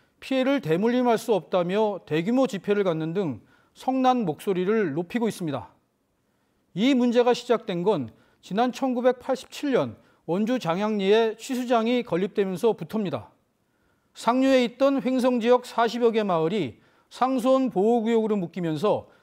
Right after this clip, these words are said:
재산권 침해가 시작됐습니다. 규제 지역만 오십구 제곱킬로미터, 여의도 면적의 스무 배나 됩니다. 이 지역엔 각종 규제로 개발은커녕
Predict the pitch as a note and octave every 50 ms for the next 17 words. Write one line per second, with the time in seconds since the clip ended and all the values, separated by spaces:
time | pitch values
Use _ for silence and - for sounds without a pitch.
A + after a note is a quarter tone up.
0 | _ _ - E3+ F3+ F3 A3+ A#3+ A#3 A#3 - B3+ B3+ A#3 - - B3 A3+ G3+ G3
1 | F#3 A3 A#3 A3+ G3+ - - - - B3+ B3 - A3+ F#3+ - G#3 F3 D3+ C3+ A2+
2 | F#2+ - _ _ _ _ _ _ _ _ _ _ _ _ _ _ _ _ _ _
3 | - G3 G3 G3 C#4 D4 B3 F3 G#3+ G#3+ G3+ G3+ G3+ A3 A#3+ G#3+ D3+ B2+ B2+ C#3+
4 | E3 F3+ G#3+ - C4 A#3+ - B3 C4 B3 - F3 F3 A3 A#3 A#3 - - C4+ C#4
5 | C4 G#3+ E3 - - - D2+ - _ _ _ _ _ _ _ - D#3+ E3+ G#3 A#3
6 | A3+ B3 C4 B3+ G3+ E3+ F3 F#3 F3 F#3+ F#3 F3 G#3+ A#3 A#3+ A3+ G3+ - - C#4
7 | C#4+ C#4+ A#3 B3+ A#3 A3+ G#3+ F#3 F3+ E3 D#3 C3+ A2+ - _ _ _ _ _ _
8 | _ _ _ _ _ _ _ _ _ _ _ _ - F#3+ B3 C4+ A3+ G3+ A#3+ A3+
9 | G3+ G3 B3+ B3+ F3+ C3+ G#2+ - _ _ _ _ _ - F3+ F3+ - - C4 C4
10 | B3+ G#3 - F3+ D#3 F#3 G3 G3 A3+ A#3+ A#3 - - D#3 D#3+ F3 G3 A#3 B3 C4
11 | B3+ B3 - G#3 A3 G#3+ D#3+ A#2 G#2